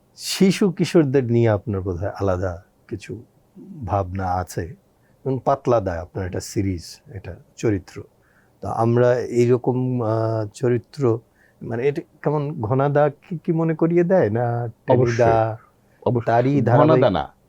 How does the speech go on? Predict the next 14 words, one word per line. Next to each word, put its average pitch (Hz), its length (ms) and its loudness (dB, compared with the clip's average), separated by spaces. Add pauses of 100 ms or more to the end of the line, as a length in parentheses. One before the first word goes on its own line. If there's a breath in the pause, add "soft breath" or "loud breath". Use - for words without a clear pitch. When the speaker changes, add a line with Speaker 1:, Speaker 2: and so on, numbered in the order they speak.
(120)
Speaker 2:
টেনিদা, 135 480 2
নারায়ণ 101 200 2
Speaker 1:
টেনিদা। 127 200 6
Speaker 2:
গঙ্গোপাধ্যায়ের 151 420 -2
টেনিদা 127 380 2
যখন 156 280 -4
আমি 151 240 -2
পড়ি, 120 280 2 (500 soft breath)
আহ, 92 200 4 (720)
বিশ 107 260 -4
পঁচিশ 104 300 -2
বছর 98 320 0
আগে 90 240 -2
ওই 147 120 0